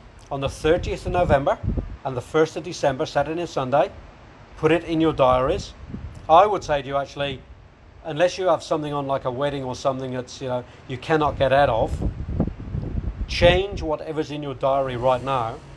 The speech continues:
for Saturday the thirtieth and Sunday the thirtieth, thirtieth of December,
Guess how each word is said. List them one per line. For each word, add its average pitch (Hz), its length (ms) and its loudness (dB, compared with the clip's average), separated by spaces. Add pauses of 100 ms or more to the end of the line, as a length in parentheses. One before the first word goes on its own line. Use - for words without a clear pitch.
(720)
for 127 80 -10
Saturday 156 500 4
the 131 80 -8
thirtieth 135 520 -4
and - 100 -8
Sunday 131 320 -2
the 123 80 -2
thirtieth, 131 440 -4
thirtieth 120 440 -6
of 113 80 -10
December, 123 540 -2